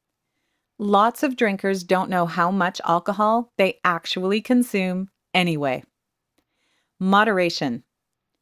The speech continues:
We hear that word so often in conversations about health and diet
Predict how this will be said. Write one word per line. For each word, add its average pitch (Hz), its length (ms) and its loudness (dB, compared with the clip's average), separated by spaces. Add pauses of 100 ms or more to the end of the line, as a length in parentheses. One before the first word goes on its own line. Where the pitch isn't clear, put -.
(300)
We 240 180 4
hear 285 240 2
that 262 240 2
word 202 400 0
so 175 300 2
often 185 420 0
in 170 100 -2
conversations 170 840 -2
about 151 260 0
health 185 340 0
and 151 160 -2
diet 185 460 2